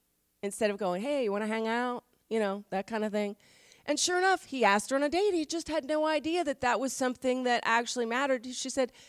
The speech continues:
"It would just feel so much better if you just said, 'Would you like to go on a date?'" You know, instead of, "Hey, you wanna hang out?" You know, and so it's something that was bothering her, but it was cool 'cause it was new for her to learn things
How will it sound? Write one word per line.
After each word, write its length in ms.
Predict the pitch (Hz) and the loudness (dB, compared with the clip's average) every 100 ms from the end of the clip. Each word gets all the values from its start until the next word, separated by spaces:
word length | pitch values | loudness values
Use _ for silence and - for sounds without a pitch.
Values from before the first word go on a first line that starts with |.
| - | -6
"It 120 | 294 | -2
would 120 | 349 262 | 0 0
just 200 | 277 - | -4 0
feel 180 | 277 | 2
so 280 | 247 - 302 | 2 2 2
much 220 | 311 254 | 2 0
better 380 | - 277 226 185 | 4 4 6 4
if 220 | - 233 | 2 -4
you 120 | 247 233 | -4 -4
just 280 | 247 247 | -2 -2
said, 280 | - 240 226 - - _ | 0 0 0 -4 -20 _
'Would 180 | 349 - | -4 -2
you 100 | 370 | 0
like 220 | 320 269 | 0 -2
to 100 | 254 | -4
go 160 | 220 220 | -2 0
on 100 | 190 | 0
a 60 | |
date?'" 360 | 160 175 170 - _ _ _ _ _ _ _ _ _ _ _ _ | -2 -4 -4 -6 _ _ _ _ _ _ _ _ _ _ _ _
You 100 | 214 | -2
know, 200 | 208 202 | 2 2
instead 320 | 175 202 220 196 | 2 -2 0 0
of, 60 | |
"Hey, 180 | 208 233 | 0 0
you 80 | 185 | 0
wanna 180 | 180 190 | 0 -2
hang 160 | 190 | -2
out?" 280 | 185 202 240 - _ _ _ _ _ _ _ _ _ - | -2 -2 -6 -12 _ _ _ _ _ _ _ _ _ -2
You 100 | 294 | 6
know, 140 | 302 285 | 6 6
and 160 | 302 | 2
so 140 | 277 339 | 2 0
it's 120 | - | 2
something 280 | 359 359 330 | 2 4 4
that 140 | 277 | 2
was 240 | 269 269 | 2 0
bothering 420 | 226 302 330 311 294 | 0 2 2 2 2
her, 160 | 277 | 2
but 240 | 254 254 - | 2 0 -2
it 80 | |
was 160 | 285 277 | -4 -4
cool 220 | - 320 | -4 -4
'cause 240 | 302 262 - | -2 -6 -6
it 180 | 262 | -6
was 180 | 240 233 | -6 -8
new 360 | 240 254 302 339 | -8 -4 -2 -2
for 160 | 262 | -4
her 140 | 226 233 | 0 2
to 60 | |
learn 480 | 233 208 226 262 285 | 0 0 0 2 0
things 540 | 277 247 226 214 208 | -2 0 0 0 -2